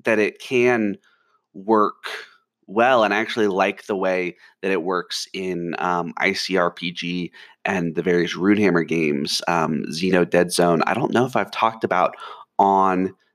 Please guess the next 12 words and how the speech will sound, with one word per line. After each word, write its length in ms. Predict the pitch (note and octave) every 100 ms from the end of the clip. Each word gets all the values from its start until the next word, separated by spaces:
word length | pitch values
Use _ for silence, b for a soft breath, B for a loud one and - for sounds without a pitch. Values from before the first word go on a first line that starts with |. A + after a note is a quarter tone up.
| -
the 80 | F#2
podcast, 680 | - B2 C3 B2+ F#2 A#1+ -
but 120 | E2
is 120 | E2+
another 280 | F#2+ F#2 G2
game 240 | F2+ F2+
that 100 | F2
I 60 | E2+
wanna 180 | F2 E2
talk 280 | - F#2 -
about. 360 | F2+ E2 - B B _
Um, 420 | G2+ F2+ E2 D2+